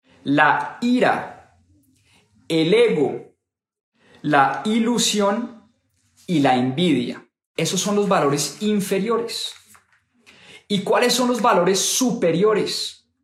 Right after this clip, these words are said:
que tiene todo ser humano o que rigen la vida de muchos seres humanos? La ausencia de temor, la pureza de mente, la gratitud, el servicio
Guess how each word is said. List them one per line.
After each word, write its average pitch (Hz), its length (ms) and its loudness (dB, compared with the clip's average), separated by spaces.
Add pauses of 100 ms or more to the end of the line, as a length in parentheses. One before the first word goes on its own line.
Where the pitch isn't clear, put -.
(220)
que 147 140 -2
tiene 156 320 -2
todo 208 320 2
ser 202 180 0
humano 214 480 -4 (340)
o 151 220 -2
que 156 160 2
rigen 220 540 0
la 143 140 2
vida 151 240 2
de 160 100 -2
muchos 175 340 -4
seres 180 300 -4
humanos? 233 500 -10 (1000)
La 160 200 0
ausencia 208 760 0
de 208 80 2
temor, 202 600 -2 (1300)
la 156 340 0
pureza 196 480 2
de 202 120 2
mente, 202 480 -2 (960)
la 143 300 2
gratitud, 226 1000 0 (1200)
el 196 220 2
servicio 190 840 0